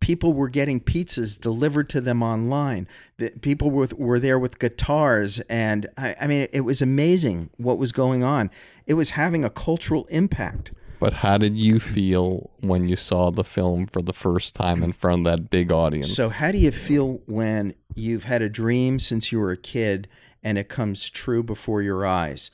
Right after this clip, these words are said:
Speaker 1: And amid the same type of thunderous standing ovation type of applause that I can remember getting from that student variety show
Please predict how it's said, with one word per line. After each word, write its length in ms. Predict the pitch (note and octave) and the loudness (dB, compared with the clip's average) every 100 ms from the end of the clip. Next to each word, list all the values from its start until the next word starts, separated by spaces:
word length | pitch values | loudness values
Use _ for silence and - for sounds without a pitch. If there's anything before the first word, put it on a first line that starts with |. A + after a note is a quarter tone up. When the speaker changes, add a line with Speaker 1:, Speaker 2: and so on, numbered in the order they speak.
| _ - - _ | _ -20 -20 _
Speaker 1:
And 380 | A#2+ A2+ A2 G#2 A2+ | -2 0 2 0 0
amid 560 | A#2+ B2 C3 C3 B2+ _ - | 0 2 0 -2 -6 _ -8
the 160 | A2+ | -8
same 640 | - - - C#3+ D3+ D#3 D#3+ _ _ | -6 -4 -2 0 2 2 0 _ _
type 340 | - C#3 C#3 - - | -6 -2 -2 -6 -8
of 120 | A2 | -8
thunderous 800 | - - C3+ C#3+ D3 C#3+ - - _ _ _ | -6 -2 2 2 2 2 0 -4 _ _ _
standing 640 | - - - C#3 C3+ C#3 C3+ | -6 -4 -2 0 0 2 2
ovation 580 | B2 B2+ B2 - B2+ | 2 2 0 0 -2
type 280 | B2 A#2 A2+ | -2 -2 -2
of 120 | G#2+ | -4
applause 720 | G#2 - - A#2+ A#2+ A#2 A#2 - _ _ - - | -8 -8 0 4 4 2 -2 -8 _ _ -20 -4
that 140 | A#2+ | 0
I 80 | A2+ | 0
can 180 | - G#2+ | -2 -2
remember 460 | G#2+ A2+ C3 B2+ | 0 2 2 0
getting 320 | B2 B2 B2+ A#2 | 0 2 2 0
from 180 | A#2+ | 0
that 160 | G#2 G2 | -2 0
student 380 | - C3 A#2 G#2+ | -2 0 0 0
variety 520 | G#2+ G#2+ A2+ A2+ G#2 | 0 2 2 2 0
show 520 | - A2+ G2+ F#2+ G2+ | -2 0 2 2 -2